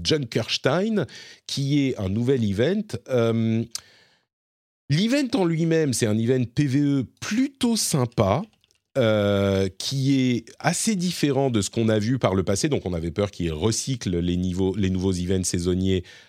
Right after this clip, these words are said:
euh, et, et c'est pas le cas, c'est une nouvelle mission en coop, euh, qui se fait une fois, hein, euh, une fois ou deux ou trois, mais c'est pas un truc non plus qui va motiver à, euh, refaire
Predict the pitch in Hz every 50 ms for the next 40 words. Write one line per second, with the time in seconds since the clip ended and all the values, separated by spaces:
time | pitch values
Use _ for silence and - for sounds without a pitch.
0 | _ _ - 101 92 87 85 80 78 78 69 64 - - 117 107 95 - 113 95
1 | - - 98 - - 98 92 87 - 117 127 156 - - 101 90 92 104 135 139
2 | 151 139 123 127 123 113 - - - 131 127 113 98 87 - 107 104 123 160 196
3 | - - - - - _ _ _ _ _ _ _ _ _ _ 82 82 76 67 65
4 | 69 - - _ - - - - - 95 85 82 - - 90 85 80 82 85 82
5 | - - - 80 78 71 64 64 69 71 71 - - 55 64 69 64 62 82 101
6 | 92 90 - - 101 95 98 92 85 92 95 92 95 107 104 98 95 - - -
7 | 117 113 104 95 85 - 87 - 98 98 92 - - 107 - - 90 85 80 -
8 | 110 95 80 - 90 82 80 87 85 85 95 110 110 104 - - 107 104 113 113
9 | 110 110 - - - - - _ _ 104 101 98 98 98 - - - 104 92 85
10 | 82 82 80 78 78 76 - 67 98 90 101 107 101 - - 117 110 107 95 85